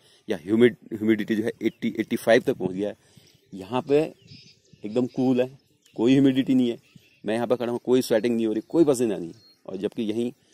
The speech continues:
यहाँ से एक, अ, सौ किलोमीटर दूर, दूर जहाँ हल्द्वानी में मैं रहता हूँ अभी,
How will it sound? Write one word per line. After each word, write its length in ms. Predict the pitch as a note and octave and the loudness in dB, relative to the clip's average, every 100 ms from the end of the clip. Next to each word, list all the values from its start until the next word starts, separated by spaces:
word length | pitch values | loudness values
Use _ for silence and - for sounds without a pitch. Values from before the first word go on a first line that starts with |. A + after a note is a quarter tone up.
| _ _ - | _ _ -10
यहाँ 220 | G#2 G#2 | -6 -6
से 160 | A2 A2 | -4 -4
एक, 260 | - - | -4 -10
अ, 220 | F2+ G2 F#2 | -4 -2 -2
सौ 240 | - A2+ | 0 0
किलोमीटर 240 | A#2 A2 | 0 -2
दूर, 400 | G#2 G#2 - G#2+ | -4 -10 -8 -6
दूर 200 | F#2+ G#2+ | -4 -4
जहाँ 220 | G2+ G2+ G2+ | -4 -6 -4
हल्द्वानी 340 | G2 F#2 A2+ | -4 0 0
में 80 | A2+ | 0
मैं 140 | G#2 | -2
रहता 280 | F#2+ F2+ C3+ | -6 -4 0
हूँ 160 | B2+ G#2+ | 2 0
अभी, 180 | F#2+ | -4